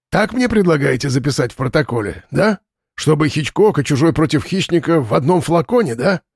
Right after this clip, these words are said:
Чтобы меня сразу вот вслед за ней на психиатрическую экспертизу?»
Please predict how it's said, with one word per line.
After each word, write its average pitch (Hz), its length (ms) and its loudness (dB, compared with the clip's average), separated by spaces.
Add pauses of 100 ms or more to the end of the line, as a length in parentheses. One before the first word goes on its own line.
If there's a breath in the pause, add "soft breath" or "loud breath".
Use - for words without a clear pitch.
(360)
Чтобы 156 300 2
меня 175 280 4
сразу 185 380 2
вот 165 140 4
вслед 185 320 0
за 143 160 0
ней 196 340 2
на 151 120 0
психиатрическую 175 760 -2
экспертизу?» 190 600 -2